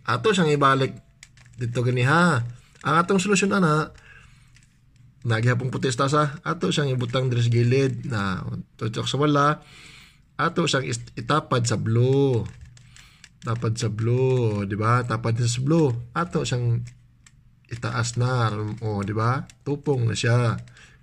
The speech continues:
Karon, kaya itong maglihok diri sa pikas ganiya, ang puwa. Ato siyang ibalik tong puwa ganiya, aron mabalik sa taasad.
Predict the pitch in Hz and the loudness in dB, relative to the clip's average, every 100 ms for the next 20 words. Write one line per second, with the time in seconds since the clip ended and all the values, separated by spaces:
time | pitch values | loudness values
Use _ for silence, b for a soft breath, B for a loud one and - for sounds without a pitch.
0 | b 240 226 208 202 196 208 214 214 220 | b 0 4 4 4 2 0 2 4 6
1 | 220 196 202 214 208 190 214 202 156 165 | 4 0 -2 0 0 0 4 4 4 2
2 | 202 165 139 175 196 160 151 143 143 143 | 4 4 2 0 0 2 2 2 2 -2
3 | 120 135 131 131 160 147 139 131 131 143 | -2 0 2 2 2 2 0 0 2 0
4 | 135 120 123 120 123 117 | 0 -6 -4 -2 -2 -2